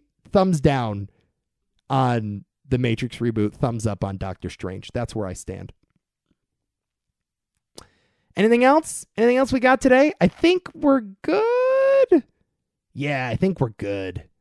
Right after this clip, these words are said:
Oh, shit. Hold on. I have one more clip I want to play for you,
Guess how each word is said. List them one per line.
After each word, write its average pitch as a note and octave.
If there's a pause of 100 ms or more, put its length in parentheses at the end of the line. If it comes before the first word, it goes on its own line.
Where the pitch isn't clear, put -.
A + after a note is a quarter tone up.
(680)
Oh, F3 (400)
shit. - (120)
Hold F#2+
on. B1+ (140)
I G#2
have G#2+
one C3
more B2+
clip -
I F#2
want F2
to -
play -
for -
you, A#2